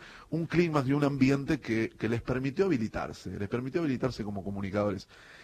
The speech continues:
Y empezaron a concientizarse que había gente que del otro lado los escuchaba y le decía, "Bien, flaco, qué bueno lo que estás haciendo. Eh, la verdad que esa columna que hiciste, nunca la escuché. Una columna de historia hiciste, yo nunca, la verdad te digo, te felicito".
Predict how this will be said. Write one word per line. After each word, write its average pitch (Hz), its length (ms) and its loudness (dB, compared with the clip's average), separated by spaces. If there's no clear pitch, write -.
Y 139 160 -6
empezaron 165 460 2
a 127 60 2
concientizarse 110 840 -2
que 98 120 -4
había 143 220 0
gente 151 380 -6
que 90 80 -8
del 101 120 -4
otro 101 220 -6
lado 123 320 0
los 110 180 0
escuchaba 98 480 0
y 101 60 0
le 110 80 0
decía, 110 420 0
"Bien, 131 280 -4
flaco, 101 440 -10
qué 156 120 2
bueno 165 260 2
lo 120 100 2
que 101 60 -4
estás 131 180 0
haciendo. 120 420 -2
Eh, 107 580 -2
la 110 160 0
verdad 147 200 4
que 143 360 2
esa 170 280 8
columna 147 380 6
que 123 80 -2
hiciste, 135 520 2
nunca 147 200 -2
la 131 60 2
escuché. 110 400 -2
Una 190 220 2
columna 165 320 6
de 123 80 2
historia 151 380 2
hiciste, - 340 2
yo 196 120 0
nunca, 226 280 -6
la 98 140 -4
verdad 139 260 2
te - 100 0
digo, 269 180 4
te - 120 -2
felicito". 147 640 -2